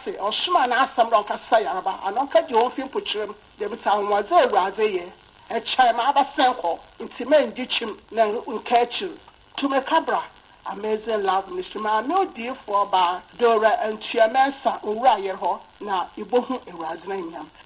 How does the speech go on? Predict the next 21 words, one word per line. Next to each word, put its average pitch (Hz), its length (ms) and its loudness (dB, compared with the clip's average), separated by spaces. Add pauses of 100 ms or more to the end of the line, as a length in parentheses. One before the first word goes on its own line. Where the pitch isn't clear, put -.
(280)
Nyame 247 300 4
nhyira 359 360 4
wo, - 100 -8 (180)
dɛ 262 60 4
ɛte 233 240 4
sɛ 254 180 0
dɛm, 202 260 0 (100)
nkaabɔ 190 500 -4
yi 220 60 -2
a, 170 200 0 (260)
anda 247 380 2
do, 196 220 -10 (160)
na 240 160 -4
ɛtɔ 214 280 -2
anammɔn 349 380 -6 (140)
wɔ 339 160 -8
Kristo - 520 -12
ne 202 120 -10
tumi 190 280 -14
nti. - 260 -20 (200)
Amen. 214 520 0